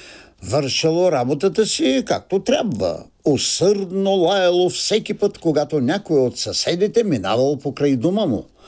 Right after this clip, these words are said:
Когато Фидо давал начален тон, след него се включвали останалите деветдесет и осем кучета. Този лай проглушавал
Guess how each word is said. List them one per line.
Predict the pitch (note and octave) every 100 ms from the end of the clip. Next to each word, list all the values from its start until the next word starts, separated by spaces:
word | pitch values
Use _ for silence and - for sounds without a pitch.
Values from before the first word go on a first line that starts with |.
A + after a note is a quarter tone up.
| - - - -
Когато | F#3+ G#3 B3+ F#3+ C#3+
Фидо | - G#3 D3 C3
давал | G2+ B2+ B2 A2+ G#2
начален | G#2 G2 A2+ A2+ G2 G2 -
тон, | C3 A3 A3+ - - -
след | - - F3+ - -
него | C#3+ D3+ D3
се | D#3
включвали | - - C3+ F#3+ - D#3 D#3+ D#3+
останалите | D3+ - - F#3 D#3 D3+ C#3+ D#3
деветдесет | C3+ D#3 D#3 D#3+ E3+
и | F3
осем | E3+ D#3 F3 E3
кучета. | G#3 - - - - - - _ _ _ -
Този | A#3 F#3+ A2 D3+
лай | C#3+ B2+ E3 F3+ D3 A#2 -
проглушавал | C#3+ F#3 D3+ F3+ F#3 - - F#3+ F#3 G3 F3+